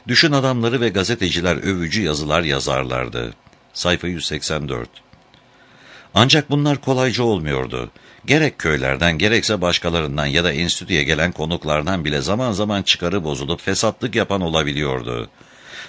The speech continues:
Tonguç davayı anlamayan, çıkarı bozulduğu için anlamak istemeyen bu gibi kişilerin kolay değişmeyeceğini,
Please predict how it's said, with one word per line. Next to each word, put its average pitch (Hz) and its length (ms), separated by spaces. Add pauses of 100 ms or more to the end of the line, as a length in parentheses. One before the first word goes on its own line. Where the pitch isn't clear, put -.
(100)
Tonguç 156 500
davayı 117 540
anlamayan, 80 680
çıkarı 120 400
bozulduğu 101 420
için 110 220
anlamak 92 440
istemeyen 73 600
bu 147 80
gibi 82 220
kişilerin 73 460
kolay 95 400
değişmeyeceğini, 71 1040